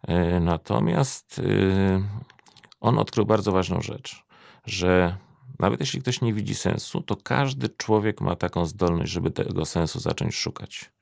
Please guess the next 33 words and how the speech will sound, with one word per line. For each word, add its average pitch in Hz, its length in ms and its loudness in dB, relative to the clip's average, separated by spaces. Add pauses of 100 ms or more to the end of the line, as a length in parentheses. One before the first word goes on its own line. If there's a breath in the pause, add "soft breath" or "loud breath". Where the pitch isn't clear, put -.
(760 loud breath)
E, 80 240 0
i - 120 -4
myślę, 95 260 0
że 87 60 -2
to - 100 -2
jest 87 140 0
dobra 95 260 2
wiadomość. 90 880 0 (420 loud breath)
E, 85 640 0 (1040)
zachęcam 92 640 -2
też, - 240 -4
jeśli - 240 -8
ktoś - 260 -8
na - 60 -6
przykład - 400 -6
mówi, - 260 -4
że, - 140 -4
mm, 50 760 -4
nie 95 180 4
ma 85 140 4
sensu, 147 640 0 (500 loud breath)
e, 98 40 0 (680)
że 82 180 -4
życie 87 300 -2
nie 90 80 2
ma 87 120 2
sensu, - 560 -2
to - 120 -10 (180)
często - 320 -10
na - 40 -6
przykład - 240 -10
depresji - 460 -4
takie - 380 -6